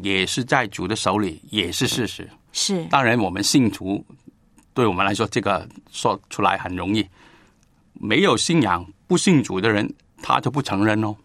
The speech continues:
Speaker 2: 嗯。
Speaker 1: 为什么我现在办事，我站台，你说，哎，背后有，呃，有，有上帝来掌管了，他不信，当然是这样说没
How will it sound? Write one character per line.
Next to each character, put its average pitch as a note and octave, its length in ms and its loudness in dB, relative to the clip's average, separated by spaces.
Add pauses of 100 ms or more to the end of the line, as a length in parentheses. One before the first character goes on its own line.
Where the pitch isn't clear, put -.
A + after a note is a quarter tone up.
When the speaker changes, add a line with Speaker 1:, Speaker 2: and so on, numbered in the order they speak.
(140)
Speaker 2:
嗯。 G3+ 380 2 (260)
Speaker 1:
为 C#3 120 6
什 A2 120 2
么 A2+ 380 4 (200)
我 F#2 460 -12
现 B2+ 200 -2
在 G#2+ 100 4
办 G2+ 260 2
事， G2+ 200 -2
我 F2 160 -4
站 G#2+ 300 0
台， F#2+ 260 -4 (420)
你 G2 140 -2
说， - 320 2
哎， F3 160 0 (320)
背 C#3+ 160 2
后 A2 280 0 (280)
有， F#2+ 420 -6 (760)
呃， G2+ 260 -2
有， F#2+ 240 -2
有 F#2+ 140 -2
上 B2+ 260 -2
帝 A#2+ 160 2
来 G#2 320 0 (100)
掌 A2+ 220 2
管 G#2+ 180 0
了， - 80 -14 (400)
他 C3+ 140 -4
不 B2 160 -4
信， A2+ 320 2 (220)
当 A2+ 200 0
然 G2+ 140 -2
是 - 140 -10
这 A#2+ 120 -2
样 F#2 260 -2 (500)
说 A2 240 -2
没 F#2+ 440 -2